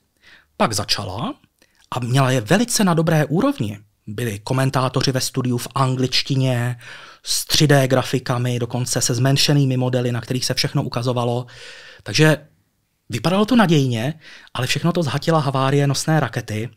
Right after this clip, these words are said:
která byla vysílána živě. A to je pro Čínu hodně nepříjemné, protože oni ukázali v přímém přenosu selhání. Takže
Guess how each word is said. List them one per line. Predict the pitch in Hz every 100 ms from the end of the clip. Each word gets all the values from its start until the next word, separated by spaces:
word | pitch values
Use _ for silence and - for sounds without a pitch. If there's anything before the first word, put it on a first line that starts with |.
| _
která | - 131 127
byla | 127 120
vysílána | 117 - 127 117 113
živě. | 104 95 - - _ _ _ _ - - -
A | - -
to | 135
je | 143
pro | - 127
Čínu | - - 139 131 131 131 127 123
hodně | - 123 135 131 127 127 127 123 -
nepříjemné, | 120 110 - 139 123 117
protože | 107 131
oni | - 131 139
ukázali | 127 135 127 127 131
v | 131
přímém | - 135 131
přenosu | - 123 - -
selhání. | 123 110 110 98 95 95 _ - - - - - - _
Takže | 113 110 135 127